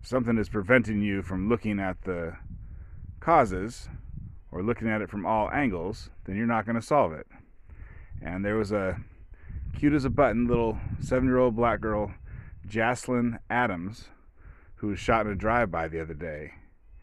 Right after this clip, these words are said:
And it did make a little bit of national news because she was so extra cute and so young, and it was so tragic. But they're not gonna let that be, like, a major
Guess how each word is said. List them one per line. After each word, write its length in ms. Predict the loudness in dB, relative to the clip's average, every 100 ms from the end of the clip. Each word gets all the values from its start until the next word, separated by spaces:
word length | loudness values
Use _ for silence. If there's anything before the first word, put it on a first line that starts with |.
| -18 -16 -10
And 480 | -6 -4 -4 -6 -8 -12 -20 -20 -20 -20 -20 -20 -20 -20 -18 -16 -16 -14 -8 -8 -4
it 140 | 4
did 140 | 6
make 200 | 8 6
a 60 | 8
little 220 | 6 6
bit 160 | 6 6
of 80 | 4
national 400 | 4 2 2 2
news 340 | 2 2 2
because 540 | 0 -2 0 -2 -8 -14 -12 -12 -12 -12
she 180 | -4
was 160 | -4 -2
so 220 | 0 0
extra 320 | 0 -2 -6
cute 320 | -6 -2 -2 -2 -12 _ -8
and 220 | -6 -4
so 140 | -2
young, 440 | -2 0 -2 -4 -6 -10
and 140 | -8
it 60 | -6
was 120 | -6
so 200 | -6 -6
tragic. 480 | -2 -2 0 -2 -6 -16 _ -20 -20 -20 -20 -20 -20 -20 -4
But 320 | 0 0 -4 -14 -18 -20 -20 -20 -20 _ -20 -20 _ _ _ -20 -18 -6
they're 120 | 0
not 200 | 2 2
gonna 160 | 2 2
let 180 | 2
that 260 | 2 0 0
be, 180 | 0 0
like, 200 | 0 -2
a 60 |
major 520 | -4 -2 -2 -4 -6